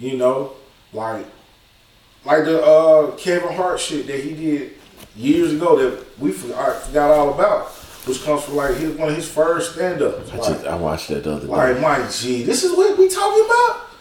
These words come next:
Speaker 1: It was a joke.
Speaker 2: I kinda, I kinda felt him.
Speaker 1: I understand. I, well, I understand him. Then I understand after looking at the little documentary, I understand where the girl was coming from. Be-,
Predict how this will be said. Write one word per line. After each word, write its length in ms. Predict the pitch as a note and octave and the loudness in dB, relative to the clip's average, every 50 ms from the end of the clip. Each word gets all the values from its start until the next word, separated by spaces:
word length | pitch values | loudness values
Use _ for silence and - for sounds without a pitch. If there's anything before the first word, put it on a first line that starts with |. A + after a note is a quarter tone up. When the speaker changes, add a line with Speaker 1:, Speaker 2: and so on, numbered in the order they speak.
| - - - - - - - - | -20 -20 -20 -20 -20 -8 -4 0
Speaker 1:
It 160 | C5 B4 B4 | 2 4 6
was 200 | C5+ C#5 C#5 C5+ | 6 6 6 8
a 140 | C#5 C#5 C5+ C5+ - | 6 6 6 4 4
joke. 440 | C#5 C5+ C5 C5 C5 C5 B4+ - - | 4 6 6 8 8 8 8 8 6
Speaker 2:
I 40 | - | 6
kinda, 320 | - B2 A#2 G2+ - - | 4 2 2 2 2 0
I 60 | G#2 G#2 | 0 -2
kinda 380 | - - - C3+ C3 A#2+ G#2 | -2 0 2 2 2 2 2
felt 640 | - - - - - - - - A#2 A#2 A2 - - | 0 -4 -6 -10 -12 -6 0 4 6 6 6 4 2
him. 180 | A2 A2+ G#2+ A2 | 2 2 4 4
Speaker 1:
I 220 | B2 - - - | 6 6 8 8
understand. 720 | G3+ F#3+ D#3+ - - - F3 E3+ E3 E3 D#3+ D#3 D3+ - - | 8 6 4 2 0 0 2 2 2 2 2 0 0 0 2
I, 160 | D#3+ E3 E3 | 2 4 6
well, 180 | D#3+ D#3 D#3 G#3 | 6 6 8 8
I 20 | |
understand 520 | G#3 F#3 E3 - - - D3+ D3 C3 C#3+ D3+ | 6 4 4 0 0 2 2 2 2 0 2
him. 280 | D#3+ D#3 D#3 D#3 - - - - - - - - - | 4 4 4 4 2 -4 -14 -20 -20 -20 -20 -16 -4
Then 160 | - C#3+ D3+ C#3+ | 0 2 2 4
I 180 | C#3 C#3 C#3 | 4 2 0
understand 720 | C#3+ C#3 C3+ - - - D3 C#3 C#3 C#3 C3+ C3 C3 B2+ - | 0 -2 -4 -4 -4 -4 -2 0 0 -2 -2 -4 -6 -8 -6
after 260 | - C3+ C#3+ C#3+ C#3 C3 | -6 -6 -6 -6 -4 0
looking 340 | C#3 D3 C#3+ - - C3+ | 2 2 2 2 0 -4
at 140 | B2+ A#2+ - | -4 -4 -4
the 80 | A#2+ B2 | -2 -2
little 260 | B2 B2+ B2 A#2+ A2 | -2 0 -2 -2 -2
documentary, 640 | C3 C3 B2 A#2+ - A2 A2 B2+ C3 C3 A#2+ A2+ A2 | -2 0 0 -2 -2 -6 -8 -6 -4 -4 -2 -2 -2
I 180 | A2+ A2+ A#2 A#2 | -2 -4 -4 -4
understand 440 | A2+ G#2+ - - A#2+ A#2+ A2+ G#2+ G#2+ | -6 -8 -8 -10 -8 -8 -8 -6 -8
where 80 | G#2+ | -8
the 80 | G2+ G2+ | -10 -10
girl 320 | G2+ B2 C#3 C#3+ C#3+ B2+ | -4 0 2 2 4 2
was 160 | A2 - - | 0 -4 -6
coming 240 | - G#2 G2+ F#2 F2 | -8 -10 -10 -10 -12
from. 260 | - - - - - - - - - - - - - - - _ _ _ _ - | -16 -18 -18 -16 -16 -16 -18 -20 -20 -20 -20 -20 -20 -20 -20 _ _ _ _ -12
Be-, 160 | B2 A#2+ - | -12 -12 -12